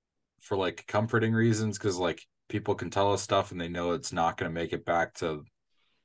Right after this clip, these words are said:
the people that it might impact. Um, but at the same time, it puts us in a precarious situation of, like, well, what do we do when somebody,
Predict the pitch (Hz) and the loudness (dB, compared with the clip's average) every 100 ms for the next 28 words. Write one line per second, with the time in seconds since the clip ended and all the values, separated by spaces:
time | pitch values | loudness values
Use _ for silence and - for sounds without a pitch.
0 | _ _ _ - - 95 92 87 82 76 | _ _ _ -12 -8 -6 -4 0 0 0
1 | 82 80 92 110 127 143 - _ _ _ | -2 -2 0 4 4 4 -4 _ _ _
2 | _ _ _ _ _ _ _ _ _ _ | _ _ _ _ _ _ _ _ _ _
3 | _ _ _ - 98 95 90 87 82 82 | _ _ _ -4 4 6 6 4 -2 -8
4 | - _ _ _ _ _ _ _ _ _ | -16 _ _ _ _ _ _ _ _ _
5 | _ - 104 104 98 - 110 98 101 95 | _ -2 0 2 4 4 4 4 2 2
6 | 82 98 90 - _ _ _ _ _ - | 0 -2 -2 -8 _ _ _ _ _ -6
7 | 98 92 101 87 95 87 90 87 82 92 | -2 0 -2 -2 -4 0 2 2 2 -2
8 | 82 90 85 80 87 80 82 76 73 - | -2 -2 -2 -2 -6 -8 -4 -4 -4 -10
9 | _ _ _ _ _ _ _ 92 95 104 | _ _ _ _ _ _ _ 0 6 8
10 | 107 - _ _ - 120 107 90 92 90 | 6 0 _ _ 6 8 8 4 4 4
11 | 87 85 78 90 85 82 78 78 76 | 2 -2 -2 -4 -2 0 0 -2 -4